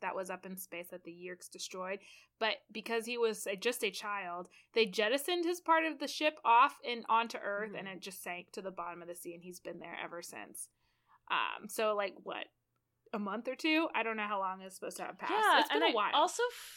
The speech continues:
Speaker 2: feel like, I don't know, maybe he should have tried, like, literally anything to get out of his situation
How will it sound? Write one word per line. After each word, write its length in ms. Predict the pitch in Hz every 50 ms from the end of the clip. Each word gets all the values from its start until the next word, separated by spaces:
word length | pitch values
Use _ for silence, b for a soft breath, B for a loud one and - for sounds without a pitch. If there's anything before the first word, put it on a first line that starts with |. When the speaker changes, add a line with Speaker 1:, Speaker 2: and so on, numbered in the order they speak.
| - - - - - - - -
Speaker 2:
feel 240 | 285 294 320 349
like, 320 | 349 349 320 285 254 214 - - - _ _ _ -
I 20 | 254
don't 120 | 311 269
know, 100 | 247 220
maybe 220 | 208 208 226 254 277
he 140 | 254 294 254
should 180 | - 330 302
have 160 | 254 196 170 - - - - _ _ _ _ _ _ _ _ _ _ _ _ _ _ _ _ _ _ _ -
tried, 600 | - - - 190 170 180 208 240 262 269 269 214
like, 240 | 208 190 180 175 -
literally 560 | 165 165 170 175 196 208 214 202 190 180 175 - 160
anything 580 | 165 175 202 233 - 277 269 269 277 277 277 247 -
to 80 | 226 185
get 260 | 160 - 180 180 - - _ _ -
out 160 | 156 170 190
of 80 | 220
his 160 | 214 254 247 -
situation 680 | 285 262 - - 277 262 269 254 - 285 262 254